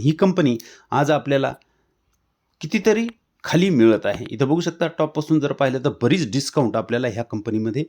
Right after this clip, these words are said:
मिळत आहे. पंधराशे छत्तीसवर कंपनी ट्रेड करत असलेली आपण बघू शकतो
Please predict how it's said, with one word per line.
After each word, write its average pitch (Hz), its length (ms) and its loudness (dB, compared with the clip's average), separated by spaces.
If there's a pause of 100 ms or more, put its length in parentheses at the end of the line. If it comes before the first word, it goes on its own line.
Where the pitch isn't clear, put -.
(200)
मिळत 110 260 2
आहे. 120 100 0
पंधराशे 165 440 0
छत्तीसवर 156 480 -4
कंपनी 139 360 -2 (300)
ट्रेड 131 180 2
करत 123 260 -2
असलेली 123 320 -2
आपण 113 260 -2
बघू 127 160 0
शकतो 180 400 -4